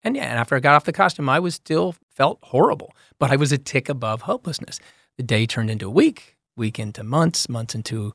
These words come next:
a year, and years till today. When I tell this story, I, I'm, I'm really talking about how amazing of a person my mother was and how all of the things she was telling me while she was sick were great keys to being happier. And because she was deaf, which is part of the story,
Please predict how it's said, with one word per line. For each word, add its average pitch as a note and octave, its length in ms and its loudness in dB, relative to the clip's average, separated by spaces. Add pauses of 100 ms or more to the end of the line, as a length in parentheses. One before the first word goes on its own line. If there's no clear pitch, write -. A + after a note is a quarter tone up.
a - 60 -12
year, D#3 280 4
and A#2 120 0
years C3 320 -2
till - 240 -6
today. C3+ 480 2
When A#2 180 0
I A2+ 120 0
tell C#3+ 280 0
this A3+ 140 2
story, G#2+ 280 -4
I, A2+ 220 -2
I'm, A2 200 -4
I'm A2 160 -6
really D3+ 240 2
talking A2+ 280 0
about G#2+ 220 0
how A2 100 -2
amazing A2 500 -2
of G#2 100 -6
a G#2 60 -10
person A2+ 340 -4
my F#2+ 140 -2
mother C#3 320 4
was - 360 -10 (480)
and A2 160 -2
how G2+ 320 0
all E3+ 260 8
of D3 80 6
the C3+ 80 6
things C3 220 4
she - 160 2
was A#2+ 140 2
telling D3 260 4
me B2 80 4
while G#2+ 160 2
she B2+ 180 -4
was A2 140 -2
sick - 320 -2
were G2+ 200 -12 (280)
great C3+ 360 4 (160)
keys G#3 500 2
to - 160 -4
being A2 320 -2
happier. - 520 -2 (500)
And D#3 400 4 (300)
because B2+ 240 0
she C#3 140 2
was B2 180 2
deaf, E3+ 440 4
which - 160 -6
is A#2 100 -2
part A2 180 2
of G#2 60 0
the G#2+ 80 0
story, B2 340 0